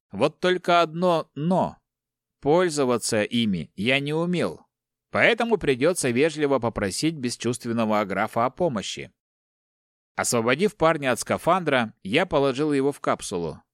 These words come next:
отметив про себя, что рана на животе очень серьёзная. После этого я начал приводить в чувство Аграфа. Несколько раз отвесив ему звонких пощёчин, мне удалось растормошить его. Какие-то они хлипкие.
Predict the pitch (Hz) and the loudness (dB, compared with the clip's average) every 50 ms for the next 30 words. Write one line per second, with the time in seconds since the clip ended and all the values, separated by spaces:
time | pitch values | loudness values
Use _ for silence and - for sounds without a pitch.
0 | _ - 104 101 - 127 123 101 113 104 - - 101 98 - - 107 107 143 156 | _ -6 -6 -4 -2 -2 -2 -2 -2 -4 -4 -4 -6 -4 -4 -4 -2 0 0 0
1 | 143 - - 113 107 107 139 170 165 147 127 123 117 104 107 104 101 95 - - | -2 -2 -4 -2 0 0 0 0 0 -2 -4 -4 -4 -2 -2 -2 -2 -2 -4 -4
2 | 95 95 - - 110 110 - 120 117 - - 139 131 135 120 98 82 76 78 73 | -6 -6 -4 -4 -4 -4 -4 -6 -8 -6 -4 -2 -2 -2 -2 -4 -4 -6 -10 -12
3 | 69 65 - _ _ _ _ _ _ _ _ _ _ _ _ _ _ - 123 131 | -12 -14 -18 _ _ _ _ _ _ _ _ _ _ _ _ _ _ -2 -2 -2
4 | - - 123 131 160 196 196 - 143 107 101 90 82 - _ - 92 92 117 175 | -2 0 2 2 2 2 2 0 0 0 0 0 -2 -4 _ -12 -6 0 2 2
5 | 208 202 202 - - 180 156 - 151 147 139 127 127 135 170 165 - - - - | 2 2 0 0 0 -2 -2 -2 0 0 2 2 0 0 -2 -6 -6 -8 -6 -6
6 | 143 139 - - 131 127 135 139 139 143 127 107 - - 76 64 - - _ _ | -6 -6 -4 -2 0 0 0 0 0 0 -2 -2 -2 -6 -12 -12 -14 -18 _ _
7 | _ _ _ _ _ _ - 95 110 127 147 147 - - 120 113 - - 110 113 | _ _ _ _ _ _ -8 -4 0 0 0 0 0 0 -2 -2 -2 0 0 2
8 | 123 139 - - 110 95 - 113 127 143 135 - 127 - - 120 113 113 110 95 | 2 0 0 -2 -4 -4 -2 0 0 0 0 -2 -4 -4 -4 -2 -2 -2 -2 -2
9 | 95 107 123 127 120 - 117 101 - - 113 101 95 - - 190 190 185 - - | 0 0 -2 -2 -2 -4 -6 -6 -4 -4 -4 -4 -4 -2 0 0 0 0 0 -2
10 | 110 90 80 - _ _ - 196 - 135 156 185 202 185 165 156 151 156 170 160 | -4 -4 -4 -8 _ _ -6 -4 -2 0 2 2 2 2 2 0 0 2 0 -2
11 | - 143 139 151 - - 156 147 147 170 165 - - 170 127 - - 107 90 85 | -2 -2 -4 -4 -2 -2 -4 -4 -4 -4 -6 -4 -2 -4 -4 -4 -6 -8 -6 -6
12 | 78 71 71 - _ _ _ _ _ _ _ _ _ - 95 90 - 131 131 135 | -6 -8 -8 -12 _ _ _ _ _ _ _ _ _ -12 -10 -8 -4 -2 -2 -2
13 | 127 - 135 127 127 131 131 120 - - 175 180 185 - - - - - 82 76 | -2 -2 -2 -2 -2 -4 -6 -8 -8 -6 -4 -2 -2 -2 -4 -6 -12 -10 -10 -10
14 | 135 - | -10 -12